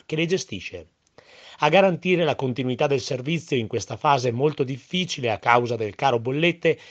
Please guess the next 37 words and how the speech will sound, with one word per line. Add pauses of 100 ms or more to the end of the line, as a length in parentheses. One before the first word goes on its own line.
(160)
sono
i
soldi
stanziati
a
giugno
dal
decreto
del
governo,
soldi
che
sono
arrivati
solo
in
questi
ultimi
giorni. (640)
A
giugno,
dice
Denardin,
era
stato
previsto
un
contributo
sostanzioso
per
le
società
che
gestiscono
gli
impianti
sportivi.